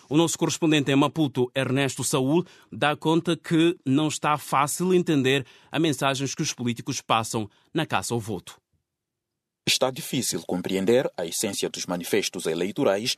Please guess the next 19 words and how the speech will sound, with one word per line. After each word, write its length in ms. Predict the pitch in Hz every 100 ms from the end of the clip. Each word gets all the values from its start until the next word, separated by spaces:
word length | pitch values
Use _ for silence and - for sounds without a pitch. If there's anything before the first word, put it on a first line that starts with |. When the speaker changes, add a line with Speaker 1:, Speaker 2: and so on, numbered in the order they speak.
| _
Speaker 2:
dos 140 | -
partidos 460 | - 85 - 117 -
políticos 560 | - 92 127 - - -
que 140 | 95
pedem 340 | 104 92 82
voto 340 | 80 104 101 -
para 140 | 80
governar 480 | 82 85 92 92 87
Moçambique 580 | 87 - 131 123 - 120 - -
após 460 | - 113 87 76 -
as 160 | 90 113
eleições 540 | 127 139 - 101 95
gerais 360 | 127 95 82 -
de 100 | 87
quinze 280 | 107 87
de 120 | - 87
outubro 360 | - 101 82
deste 320 | 80 87 - 131
ano, 280 | 117 120